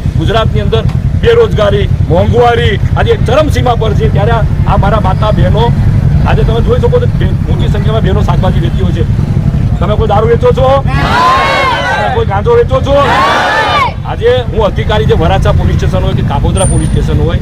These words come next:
હું જાહેરમાં કહું છું કે મારા વિસ્તારની અંદર ગાંજો ખુલ્લેઆમ વેચાય છે, દારૂ ખુલ્લેઆમ વેચાય છે. જો તમારામાં રેડ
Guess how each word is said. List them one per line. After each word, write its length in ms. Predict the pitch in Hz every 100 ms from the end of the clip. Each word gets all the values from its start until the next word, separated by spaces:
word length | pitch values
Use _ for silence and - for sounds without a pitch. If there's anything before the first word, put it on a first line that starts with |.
| - -
હું 140 | 156 -
જાહેરમાં 520 | 127 127 165 196 185
કહું 220 | 151 151
છું 180 | - - - - -
કે 100 | 190
મારા 300 | 165 160 190
વિસ્તારની 540 | 156 - 180 175 170
અંદર 220 | 165 139 135
ગાંજો 360 | 139 139 127 -
ખુલ્લેઆમ 280 | 156 160 160
વેચાય 300 | 156 - 160
છે, 220 | - - - - - -
દારૂ 300 | 131 131 143 -
ખુલ્લેઆમ 320 | - 175 170
વેચાય 340 | 165 160 156 160
છે. 220 | - 160 - - -
જો 100 | 214 214
તમારામાં 480 | 175 185 202 202 202
રેડ 180 | 180